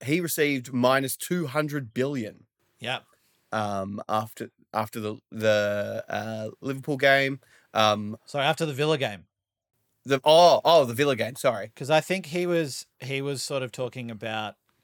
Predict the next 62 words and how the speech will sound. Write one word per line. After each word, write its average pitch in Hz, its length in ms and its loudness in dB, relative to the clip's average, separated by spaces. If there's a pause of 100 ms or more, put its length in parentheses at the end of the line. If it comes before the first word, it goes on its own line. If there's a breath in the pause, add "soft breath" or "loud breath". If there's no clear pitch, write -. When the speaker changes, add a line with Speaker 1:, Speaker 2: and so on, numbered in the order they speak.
Speaker 2:
um, 98 500 -12 (800)
when, 120 260 -8
when, 123 260 -8
like, 107 180 -10 (100)
Cash 123 340 -8
was 127 140 -8
going 120 280 -4
in 113 100 -8
on 107 120 -10
us, 95 180 -16
when, 107 160 -12
like, 107 160 -10 (160)
all 131 140 -4
the 123 80 -6
players 117 360 -2
were 117 120 0
being 113 220 2
very, 117 200 0
very 120 240 -2
Speaker 1:
Oh. 110 40 -6
Speaker 2:
reckless, 117 540 -8 (360)
and 131 120 -8
he 135 140 -6
was 131 100 -6
just 123 140 -10
kind 123 220 -8
of 113 80 -12
like, 117 280 -4 (220)
"They're 349 120 0
just 370 180 2
playing 269 220 8
the 220 40 0
ball, 247 200 8
like, 208 200 2
no, 339 140 2
Gerrard's 311 400 6
got 240 180 6
them 214 140 0
play," 277 280 6
and 165 160 2
it's 151 120 -6
just 156 160 -6
like, 143 160 2
"Are 143 60 -8
you 139 100 -6
serious?" 135 760 -2
Speaker 1:
Oh, 113 80 0
Speaker 2:
And 110 160 0
it 104 80 -6
was 101 180 -4
Speaker 1:
yeah, 101 300 -10
yeah, 98 200 -8
I - 20 -8
remember 98 320 -10
that. 95 80 -10
Speaker 2:
horrendous 123 880 -4
to 123 160 -14
just 117 240 -12
not 120 160 -8
acknowledge 107 600 -12
that, 98 180 -12
like, 95 320 -12